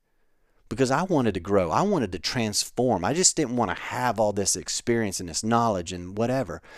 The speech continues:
No, I wanted to transform, to be someone completely different than I've ever been in my entire life, because I know. So that's high performance number one, clarity. Seek clarity. Like, who is it that you wanna be?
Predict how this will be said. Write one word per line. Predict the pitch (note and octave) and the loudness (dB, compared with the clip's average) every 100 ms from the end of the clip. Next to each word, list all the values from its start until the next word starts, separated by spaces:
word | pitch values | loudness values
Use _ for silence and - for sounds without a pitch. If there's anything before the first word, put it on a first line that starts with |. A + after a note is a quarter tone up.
| - - | -12 -4
No, | E3 | -2
I | D3+ | 0
wanted | E3+ F3+ B2+ | 0 0 -2
to | F2+ | -2
transform, | - D#3 E3 C#3+ - - C3 E3 A2 C#2 - _ _ _ _ _ _ _ _ _ _ _ _ _ | -4 -4 -2 -2 -6 -4 0 0 0 -4 -14 _ _ _ _ _ _ _ _ _ _ _ _ _
to | - | -10
be | F#2 E3 F3 | -2 0 2
someone | - C#3 A2 | 2 0 -2
completely | A#2 - E3+ D#3 A2+ | -4 -4 -2 -2 0
different | C3+ C#3 A2+ | -2 -2 -2
than | G#2+ | -2
I've | G2+ | -2
ever | F#2 C3+ C3 | -4 0 0
been | A2+ A2 G#2 | 2 -2 -4
in | G#2 | -6
my | G2 G2+ | -4 -4
entire | F#2+ - A2 | -2 -2 -2
life, | G#2 G#2 F#2 | -2 -2 -4
because | - D3 B2 | -4 -2 2
I | A2+ | 2
know. | C3 D3 - - - | 2 0 -2 -10 -12
So | - C#3 | 0 2
that's | C#3 - | 4 4
high | E3 | 0
performance | E3 E3 D#3 B2+ | 0 -2 -2 -2
number | C#3 C3+ | -2 -2
one, | B2+ B2+ E3+ G2+ D#2 - _ - | 0 0 0 -4 -8 -16 _ -20
clarity. | - D3 F3+ D#3+ D2+ C#2+ | -4 0 2 0 -2 -4
Seek | - F#3 F#3 | -4 -4 -6
clarity. | - D3+ E3+ B2 C#2+ - - _ - | -2 2 2 0 -4 -12 -20 _ -6
Like, | G2+ - | -4 -2
who | F#3 A3 | 0 2
is | G3 | 2
it | - | -2
that | D3 | -4
you | E3 D#3 | -2 0
wanna | D3+ | 0
be? | B2+ C3+ B2+ C#2+ | 2 0 0 -6